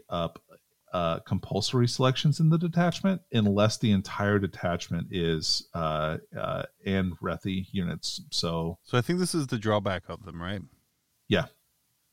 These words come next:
Speaker 1: So they're, like, an additional troop unit you can take if you want to, or you can build an entire Corsair detachment if you take, uh, Uriel,
Speaker 2: Mm-hmm.
Speaker 1: Prince Uriel. So you can take a,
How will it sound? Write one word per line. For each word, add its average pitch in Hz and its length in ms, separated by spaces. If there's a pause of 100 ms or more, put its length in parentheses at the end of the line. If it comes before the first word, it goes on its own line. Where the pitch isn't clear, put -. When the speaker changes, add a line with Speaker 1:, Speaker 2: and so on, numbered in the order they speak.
(840)
Speaker 1:
So 147 220
they're, 147 120
like, 147 400
an 135 100
additional 135 400
troop 156 240
unit 156 260
you 170 100
can 170 120
take 165 280
if 131 120
you 127 100
want 104 240
to, 147 380
or 135 340
you 110 160
can 113 140
build 107 220
an 101 60
entire 98 360
Corsair 101 760 (100)
detachment 87 640
if 90 140
you 92 80
take, 87 500
uh, 85 360 (1000)
Uriel, 90 440 (460)
Speaker 2:
Mm-hmm. 98 240
Speaker 1:
Prince 90 200
Uriel. - 340 (1900)
So - 140
you 104 80
can 104 80
take 107 220
a, 95 100